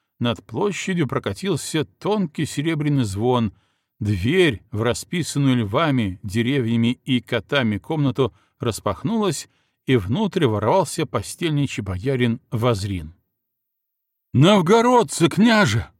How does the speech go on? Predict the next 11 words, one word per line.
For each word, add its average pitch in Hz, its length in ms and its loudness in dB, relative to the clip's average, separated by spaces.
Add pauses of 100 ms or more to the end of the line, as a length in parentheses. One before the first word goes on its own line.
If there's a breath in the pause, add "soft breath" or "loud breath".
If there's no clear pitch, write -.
(480)
Новгородцы 226 880 4
у 240 120 4
города! 165 560 0 (440)
Полки 202 600 2
многие, 175 800 6 (320 soft breath)
тысячи 226 760 2
и 214 40 0
тысячи!» 160 680 -2 (1500)
«Какие 185 680 2
еще 180 340 2
новгородцы? 160 840 2